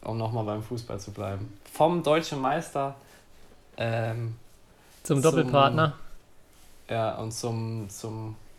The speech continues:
Speaker 1: zum Kontrahenten, zum direkten.
Speaker 2: Mhm. Ah, ich habe nur bisher gesehen, dass Marvin Seidel jetzt zu Wipperfeld wechseln wird.
Speaker 1: Ja.
Speaker 2: Und Fabian Roth?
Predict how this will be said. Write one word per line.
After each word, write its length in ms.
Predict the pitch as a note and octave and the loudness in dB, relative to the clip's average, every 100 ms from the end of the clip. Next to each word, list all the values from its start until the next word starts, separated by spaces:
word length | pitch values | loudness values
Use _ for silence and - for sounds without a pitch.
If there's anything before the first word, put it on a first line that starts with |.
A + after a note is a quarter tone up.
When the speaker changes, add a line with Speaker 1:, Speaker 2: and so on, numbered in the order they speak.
| - | -20
Speaker 1:
zum 240 | - A2 A2 | -12 -10 -6
Kontrahenten, 720 | C3 B2 A#2+ A#2 C3 - G2+ | -6 -4 -4 -2 -4 -6 -8
zum 200 | - G#2+ | -8 -8
direkten. 460 | G2+ G2+ G2 - A2 - - | -6 -8 -10 -14 -14 -10 -4
Speaker 2:
Mhm. 340 | A#2+ D3 F3 - - - | 0 2 2 -2 -16 0
Ah, 120 | D3+ | 6
ich 120 | C#3+ | 8
habe 160 | F3 E3 | 8 8
nur 360 | F3 F#3+ G3 F3+ | 6 10 10 10
bisher 420 | F#3 F3+ E3+ E3 | 4 6 6 6
gesehen, 380 | D#3+ D#3 E3+ D#3+ | 2 2 2 2
dass 200 | D#3 - | 2 2
Marvin 680 | D3+ D#3+ E3+ F#3+ F#3+ F#3 - | 4 6 6 2 0 0 -4
Seidel 360 | - D#3 D#3+ D#3+ | 4 8 8 6
jetzt 260 | D3+ - | 2 0
zu 200 | - D#3 | 0 0
Wipperfeld 540 | E3 E3+ F3 - E3+ D#3+ | 0 2 2 4 2 2
wechseln 360 | F3 - F#3 | -2 -2 -2
wird. 220 | F3+ A3 - - - - - - - - - | 2 0 -2 -16 -20 -20 -20 -20 -20 -20 -4
Speaker 1:
Ja. 140 | D#3 | 2
Speaker 2:
Und 260 | D#3+ D#3+ D3+ | 2 2 -2
Fabian 520 | - - D#3 E3 E3 | -12 4 6 6 4
Roth? 460 | D3+ F#3 A#3+ G#3 | 4 4 2 0